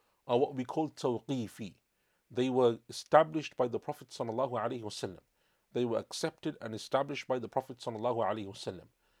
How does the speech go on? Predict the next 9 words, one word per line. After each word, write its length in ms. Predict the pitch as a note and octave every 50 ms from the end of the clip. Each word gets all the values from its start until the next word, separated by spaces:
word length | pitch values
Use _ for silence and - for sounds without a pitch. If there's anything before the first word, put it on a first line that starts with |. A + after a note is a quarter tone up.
| _ _ _ _ _ _ _ -
And 160 | A#2 A#2+ A#2
those 260 | A#2+ C#3+ F3 G3 -
four 420 | - - - D3+ C3+ B2+ C3+ D3 - _ _ _ _ _ _
are 120 | D#3+ B2
tajweed, 640 | A#2+ - - B2 G#2 G#2+ A2+ A2+ B2+ D3 E3+ F3 E3+ - _ _ _ _ _ _ _ _ _ _ _ _ _ _ _ _ _ _ _ _ _ _ _ _ _ _ _ _ _ _ _ _ _ _ _ _ _ _ _ -
our 120 | A#2 A2+
qira'at, 880 | - - B2+ B2 A#2 A2+ A2 - - A#2 B2 C#3 D#3+ - _ - - - _ _ _ _ _ _ _ _ _ _ _ _ _ _ _ _ _ _ _ _ _ _ _ _ _ _ _ _ _ _ _ _ _ _ _ -
our 220 | A#2+ A#2 A2 A2
rasm, 500 | G#2+ B2+ E3+ - - - B2+ A#2+ C3+ D3+